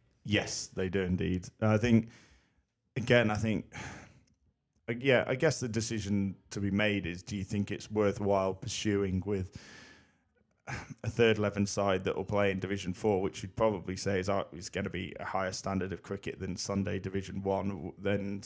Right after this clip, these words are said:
you then still got your Sunday eleven, which can play. I, I,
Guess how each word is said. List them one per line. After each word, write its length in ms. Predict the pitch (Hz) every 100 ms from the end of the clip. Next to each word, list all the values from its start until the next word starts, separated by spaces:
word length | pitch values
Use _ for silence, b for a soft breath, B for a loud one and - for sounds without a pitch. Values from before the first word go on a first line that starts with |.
| -
you 160 | 104
then 320 | 98 104 98 95
still 300 | - 107 98
got 220 | 90 80
your 120 | 92
Sunday 420 | - 104 101 92
eleven, 380 | 95 98 98 95
which 260 | 98 - -
can 220 | 98 98 B B B B B
play. 400 | - 113 101 98
I, 100 |
I, 40 | 92